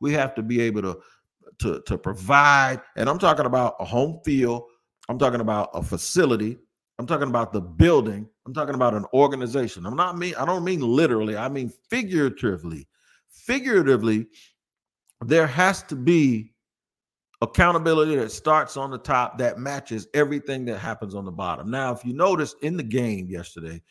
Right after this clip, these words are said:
you had Jauan Jennings, the third receiver. Wide receiver three would have been the M V P had San Francisco won the game.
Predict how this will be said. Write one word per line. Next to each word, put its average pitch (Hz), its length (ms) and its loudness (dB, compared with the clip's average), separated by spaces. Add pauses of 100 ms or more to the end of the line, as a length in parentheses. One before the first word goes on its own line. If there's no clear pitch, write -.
(240)
you 139 140 0
had 139 140 2
Jauan 127 400 4
Jennings, 127 460 -2 (360)
the - 80 -12
third 160 440 4
receiver. 101 540 -8 (880)
Wide 185 300 6
receiver 202 380 0
three 185 260 6
would 123 180 2
have 123 80 0
been 135 140 4
the 120 60 -2
M 135 140 -2
V 135 120 -2
P 139 280 0
had 107 240 -2
San 113 220 -2
Francisco 101 380 -10
won 101 260 -6
the 92 60 -14
game. 85 280 -16